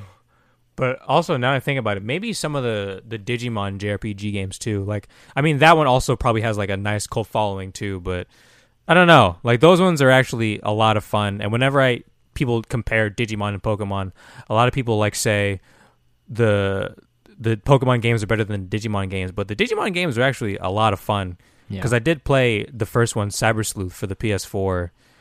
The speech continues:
Speaker 1: And that was a
Speaker 2: Mm.
Speaker 1: very fun game. Like, I enjoyed that way more than Sword and Shield. Way more.
Speaker 2: Yeah. You know, I think, I think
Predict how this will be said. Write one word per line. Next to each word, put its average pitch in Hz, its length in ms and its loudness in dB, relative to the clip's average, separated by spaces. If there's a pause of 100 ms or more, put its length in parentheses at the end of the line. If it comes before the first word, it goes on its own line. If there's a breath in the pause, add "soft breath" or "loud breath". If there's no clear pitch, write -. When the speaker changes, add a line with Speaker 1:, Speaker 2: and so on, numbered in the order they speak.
(120)
Speaker 1:
And 120 260 -4
that 180 80 6
was 208 100 6
a 131 60 4
Speaker 2:
Mm. - 20 0
Speaker 1:
very 120 220 4
fun 104 240 0
game. 95 260 -2
Like, 104 140 -2
I 175 100 4
enjoyed 120 380 2
that 95 200 0
way 113 580 2
more 104 260 0
than 95 160 -2
Sword 95 260 -2
and 90 100 -8
Shield. 90 420 -6 (520)
Way 104 320 0
more. 87 400 -4 (220)
Speaker 2:
Yeah. 82 280 -4 (2250 soft breath)
You 135 120 2
know, 139 180 8
I 143 180 8
think, 180 380 2 (1500)
I 117 220 -4
think - 800 -6